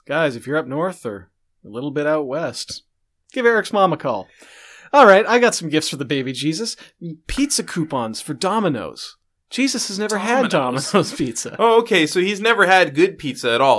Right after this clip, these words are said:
Speaker 1: We
Speaker 2: So
Speaker 1: gotta
Speaker 2: he could,
Speaker 1: start him low.
Speaker 2: yeah, you could, he could enjoy Domino's.
Speaker 1: And here's the thing. I'm skipping him past garbage pizza, pizza like Megabyte or Fresh Slice, two of the worst pizza places in town.
Speaker 2: Um, yeah, you know what? I like Fresh Slice more than Domino's.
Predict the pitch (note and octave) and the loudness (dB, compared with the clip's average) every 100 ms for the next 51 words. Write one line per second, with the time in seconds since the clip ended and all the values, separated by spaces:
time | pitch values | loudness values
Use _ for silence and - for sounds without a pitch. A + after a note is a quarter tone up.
0 | D3 E3 F3 D#3 C3+ - C#3+ B2+ A#2 G#2+ | 4 4 6 4 2 -2 -2 -2 -4 -6
1 | G2 D2+ - - C#3+ A2+ B2 E3+ - C#3+ | -10 -12 -12 0 0 0 -2 -6 -4 -6
2 | - - - - - D#3+ D3+ D3 E3 B2+ | -8 -6 -2 0 2 0 0 2 4 4
3 | A#2 D2 C2+ - - - E3+ E3+ G3+ E3+ | 0 -8 -12 -12 -14 -10 -8 -6 -4 -6
4 | - A2+ - F3 - A3 F#3+ D#3 B2 B2+ | -8 -10 -8 -6 -6 -6 -4 -6 -6 -8
5 | A#2 - - A2 A#2+ B2+ - C3 - C3+ | -8 -12 -8 -6 -4 -8 -8 -8 -6 -8
6 | B2 C#3 C3 - G#2+ G#2 G#2 A2+ A#2+ A#2+ | -8 -10 -8 -8 -8 -6 -8 -6 -4 -4
7 | A#2+ - F#2 - G#2+ A2+ - C#3 D#3+ - | -4 -10 -16 -10 -10 -8 -6 -6 -6 -12
8 | - _ _ _ _ _ - C#3 A#2 A2+ | -18 _ _ _ _ _ -8 -8 -6 -6
9 | G#2+ A#2 A#2+ - B2 C3 C3 B2 A#2+ B2 | -6 -6 -6 -10 -10 -10 -8 -8 -8 -12
10 | B2+ B2 B2 D3 - - C#3 C#3 C3+ C3+ | -12 -10 -12 -14 -14 -2 0 2 2 0
11 | G2+ C#3 C#3+ D#3 D3 C#3 E3 F3 E3+ C3+ | -8 -4 2 6 6 4 0 2 2 2
12 | C3+ D3+ D#3+ D#3+ - - - C#3+ C#3+ C#3 | 2 2 0 -2 -10 -14 -2 -2 -2 -4
13 | A#2+ A#2+ A#2+ A#2+ A2 G#2+ G#2 G2 G#2+ F#2 | -4 -4 -4 -4 -2 -4 -8 -10 -8 -8
14 | F#2 C2 - - | -10 -12 -14 -18